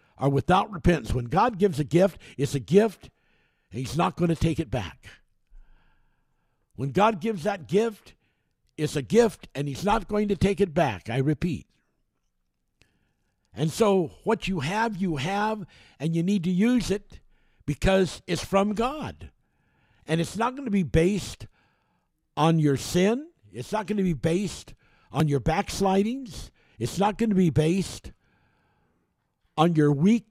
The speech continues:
times. It's gonna be based on whether you finish the mission or not,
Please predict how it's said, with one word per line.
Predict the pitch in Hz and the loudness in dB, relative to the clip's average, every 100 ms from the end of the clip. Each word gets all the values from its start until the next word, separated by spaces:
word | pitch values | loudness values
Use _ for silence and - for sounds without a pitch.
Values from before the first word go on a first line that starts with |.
| - | 0
times. | 175 185 214 269 220 - - - _ _ _ _ _ _ _ _ _ _ _ _ _ _ _ _ - | 2 4 0 -4 -10 -10 -14 -16 _ _ _ _ _ _ _ _ _ _ _ _ _ _ _ _ -10
It's | 123 | -6
gonna | - 208 | 0 2
be | 202 180 | 2 0
based | 135 202 233 - - - _ | 0 0 0 -4 -10 -18 _
on | 151 160 | 2 4
whether | 147 190 175 | 4 4 4
you | 160 180 | 2 -2
finish | - 208 220 226 - | 0 2 4 2 -4
the | 180 | -4
mission | 175 202 - 143 156 | 0 0 0 -6 -6
or | 147 | -4
not, | 165 156 - - | 0 0 0 -12